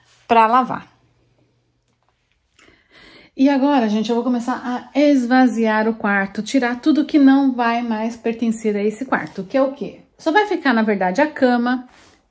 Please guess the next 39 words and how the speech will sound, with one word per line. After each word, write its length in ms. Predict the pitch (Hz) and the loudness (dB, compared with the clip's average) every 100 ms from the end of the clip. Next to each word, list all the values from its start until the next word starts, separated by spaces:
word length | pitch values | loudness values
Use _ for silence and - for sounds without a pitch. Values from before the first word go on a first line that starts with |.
| _ _ | _ _
e 280 | 254 247 - | 0 0 -2
esse 300 | 220 226 - | -4 -4 0
móvel 380 | 240 202 196 208 | 0 0 -2 -6
aqui. 340 | 214 - 143 - | -8 -10 -14 -8
Todo 260 | - 277 262 | 0 0 2
o 40 | |
resto 420 | 247 233 233 - | 0 -2 -4 -2
não 180 | 247 240 | 0 2
vai 140 | 226 226 | 0 -4
ser 160 | 240 | -4
mais 220 | 220 214 | -4 -4
daqui. 280 | 208 240 - _ _ - - - _ | -6 -8 -10 _ _ -20 -20 -20 _
Então, 200 | 311 311 | 6 6
bora 240 | 277 277 | 6 2
lá 220 | 233 233 269 | 0 -2 -6
começar 360 | 254 233 226 220 | -6 -6 -4 -6
a 40 | |
tirar 260 | 202 208 190 | -4 -4 -4
as 140 | 196 | -4
coisas, 460 | - 254 285 285 262 | -2 2 2 2 0
né? 260 | 233 262 262 | 0 -2 -2
E... 680 | 208 202 196 190 185 180 - _ _ _ - | -2 0 0 0 -4 -8 -12 _ _ _ -2
Que 80 | 214 | 2
aí, 140 | 247 | 4
com 160 | 302 285 | 6 4
o 80 | |
quarto 320 | 277 240 240 220 | 4 0 0 2
vazio, 560 | 220 269 349 214 196 | 4 6 4 4 -2
a 140 | - 226 | -2 2
gente 240 | 262 262 | 2 4
consegue 340 | 277 262 247 247 | 0 0 -2 -2
fazer 400 | 247 240 233 - | -2 -2 -6 -4
a 100 | 240 | -4
limpeza, 640 | 233 269 262 214 208 233 220 | 0 0 0 -4 -4 -10 -10
né? 180 | 214 226 | -6 -4
Do 160 | 214 208 | -2 -2
carpete, 640 | 285 277 285 220 220 220 | 0 -2 0 -2 -2 -4
principalmente, 580 | 233 220 254 196 175 196 | -8 -8 -6 -6 -6 -8
né? 140 | 202 | -12